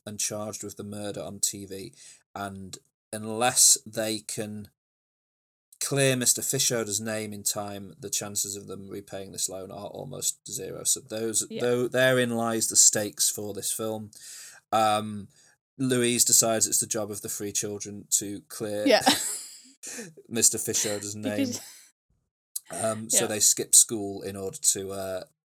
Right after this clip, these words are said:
Speaker 1: do an investigation where they go to various places, including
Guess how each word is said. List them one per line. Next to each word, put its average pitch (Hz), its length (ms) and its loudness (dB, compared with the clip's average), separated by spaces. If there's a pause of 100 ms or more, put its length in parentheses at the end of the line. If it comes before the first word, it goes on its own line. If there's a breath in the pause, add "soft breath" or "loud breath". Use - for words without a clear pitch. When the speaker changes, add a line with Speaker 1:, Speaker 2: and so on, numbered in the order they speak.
Speaker 1:
do 107 100 -4
an 101 80 -6
investigation - 840 -8
where 52 220 -8
they - 120 -10
go 98 180 -10
to - 160 -4
various 90 300 -6
places, 98 400 -10
including 123 560 -2